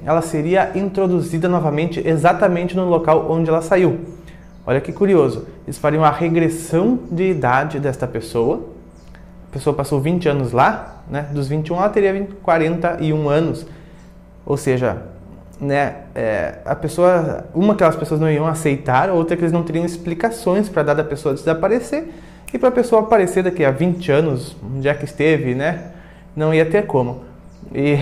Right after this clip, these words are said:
<laughs> não sei como, tem como eles fazerem a regressão da idade, pra que a pessoa ela volte a ter vinte e um anos, mas não só em aparência física. Ela volte a ter vinte e um anos também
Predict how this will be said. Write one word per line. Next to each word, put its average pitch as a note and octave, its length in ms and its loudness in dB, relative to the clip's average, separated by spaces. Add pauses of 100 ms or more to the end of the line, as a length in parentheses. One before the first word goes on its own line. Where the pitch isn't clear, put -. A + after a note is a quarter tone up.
(160)
<laughs> C3+ 200 -8
não D#3 100 2
sei D#3+ 180 0
como, C#3+ 440 0 (260)
tem D#3+ 280 2
como D#3+ 440 2 (240)
eles E3+ 220 -2
fazerem D#3+ 560 0 (260)
a D#3+ 100 0
regressão D#3 680 0
da G3+ 80 2
idade, C#3+ 400 0 (340)
pra D3 120 -6
que D3 80 -6
a D3+ 40 -4
pessoa C#3+ 380 -2
ela A#2+ 140 0
volte D3+ 760 0 (440)
a D#3 60 0
ter C#3 520 0 (140)
vinte D#3 320 0
e G#3+ 60 0
um G#3 120 4
anos, F3+ 320 -2 (280)
mas E3+ 240 2
não G#3+ 160 2
só G#3+ 180 0
em G#3 80 0
aparência F#3 400 -2
física. C#3 400 -4 (400)
Ela C3+ 220 -2
volte C3 440 2
a D3+ 40 0
ter D3 180 -4
vinte E3+ 300 -2
e - 80 -4
um D#3 120 0
anos C#3+ 220 0
também E3 540 0